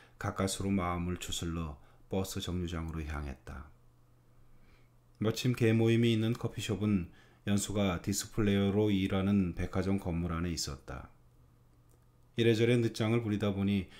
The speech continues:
벌써 약속 시간보다 삼십 분 가까이 늦은 시각이었다. 서둘러 만원 버스에서 내려 백화점 안으로 들어선 이니 씨는 그 와중에도 매장 일 층의 세련된 디스플레이를 바라보며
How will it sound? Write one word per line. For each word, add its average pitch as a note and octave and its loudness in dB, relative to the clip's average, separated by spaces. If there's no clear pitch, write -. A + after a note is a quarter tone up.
벌써 G2+ 0
약속 F#2+ -2
시간보다 F#2 -4
삼십 - -4
분 G2+ -2
가까이 F2+ -6
늦은 E2+ -6
시각이었다. - -12
서둘러 G#2 2
만원 G2 2
버스에서 G2+ 0
내려 F2+ 0
백화점 G2+ -2
안으로 F#2 0
들어선 F#2+ -2
이니 E2 -2
씨는 E2 -4
그 A#2+ 6
와중에도 G#2 0
매장 G#2+ 4
일 G#2+ 0
층의 A2 0
세련된 A2 2
디스플레이를 G2+ 0
바라보며 F2+ -2